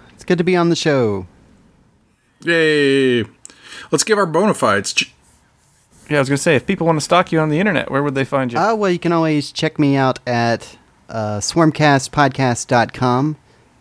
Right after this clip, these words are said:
Speaker 1: uh, where I, I and a few other crazy people are hosting a show about gaming in all its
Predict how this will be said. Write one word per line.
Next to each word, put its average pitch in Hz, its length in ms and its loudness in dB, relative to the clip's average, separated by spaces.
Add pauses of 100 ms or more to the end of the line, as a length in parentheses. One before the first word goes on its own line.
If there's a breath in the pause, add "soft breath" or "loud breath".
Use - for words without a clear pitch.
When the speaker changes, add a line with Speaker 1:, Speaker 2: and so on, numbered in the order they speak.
(100)
Speaker 1:
uh, 107 120 -8
where 113 160 -4
I, 117 300 -2
I 120 300 -2 (200)
and 113 220 -2
a 110 60 -2
few 123 200 0
other 120 140 2
crazy 117 320 0
people 127 260 0
are 110 300 4 (480 soft breath)
hosting 123 540 2
a 113 380 -2
show 117 260 0
about 113 300 0
gaming 113 500 0 (280)
in 110 120 -4
all 113 180 -2
its - 320 -8